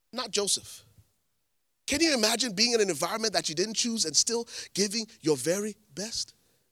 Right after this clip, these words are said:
To the point where the person that you're working for says, "Man, look, you in charge of everything in my house."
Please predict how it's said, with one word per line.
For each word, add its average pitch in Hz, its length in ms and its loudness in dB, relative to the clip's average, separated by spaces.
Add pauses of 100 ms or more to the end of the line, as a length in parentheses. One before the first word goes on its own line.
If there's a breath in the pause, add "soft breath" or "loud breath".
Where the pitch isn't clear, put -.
(480 loud breath)
To 262 100 10
the 220 120 8
point 294 320 2
where 240 160 8
the 214 100 6
person 262 460 4 (600 soft breath)
that 196 180 6
you're 202 140 6
working 226 400 4
for 214 220 0
says, 202 280 0
"Man, 185 220 2
look, 180 200 2
you 220 180 0
in 202 100 2
charge 196 380 -4
of 139 140 -8 (260)
everything 208 520 -4
in 160 100 -4
my 135 120 -8
house." - 480 -12